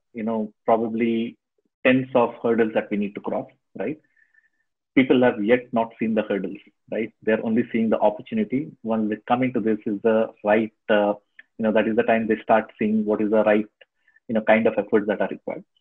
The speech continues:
right? And the most important thing is a person or a company like that coming into, you know, our space, it actually validates our,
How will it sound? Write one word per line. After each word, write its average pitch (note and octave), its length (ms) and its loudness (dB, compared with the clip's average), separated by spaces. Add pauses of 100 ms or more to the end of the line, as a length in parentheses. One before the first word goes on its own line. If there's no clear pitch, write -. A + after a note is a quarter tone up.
(260)
right? D3+ 160 -4 (720)
And C3+ 160 4
the C#3+ 60 4
most F3+ 260 4
important E3 460 0
thing E3 160 -4
is D#3+ 240 4 (160)
a D3+ 40 -6
person D#3 680 -2 (120)
or B2+ 520 2 (160)
a A#2+ 60 -6
company C3 400 -2
like A#2 260 -2
that A#2+ 300 4 (100)
coming A#2 280 -2
into, A2+ 420 -4 (180)
you G#2+ 80 -14
know, G#2 300 -6 (340)
our A2 280 2
space, A#2 260 -4 (240)
it A2+ 120 -10
actually B2 340 -2
validates A2 560 0
our, G#2+ 220 2